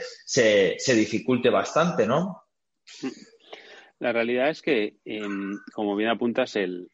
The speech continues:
Speaker 2: el, el, toda esta cadena de valor, desde cliente hasta establecimiento, mm,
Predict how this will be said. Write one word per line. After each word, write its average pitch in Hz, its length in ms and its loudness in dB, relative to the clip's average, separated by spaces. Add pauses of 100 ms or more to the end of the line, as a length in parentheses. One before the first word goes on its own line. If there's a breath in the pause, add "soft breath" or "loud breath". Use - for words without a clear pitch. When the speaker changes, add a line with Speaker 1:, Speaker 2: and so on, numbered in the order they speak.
(140)
Speaker 2:
el, 92 420 -12 (340)
el, 123 220 -8
toda 123 180 0
esta 117 200 -4
cadena 113 260 0
de 110 60 2
valor, 107 340 2
desde 92 260 -6
cliente 104 500 -2
hasta 104 240 -6
establecimiento, 104 840 -4 (600 soft breath)
mm, 92 480 -8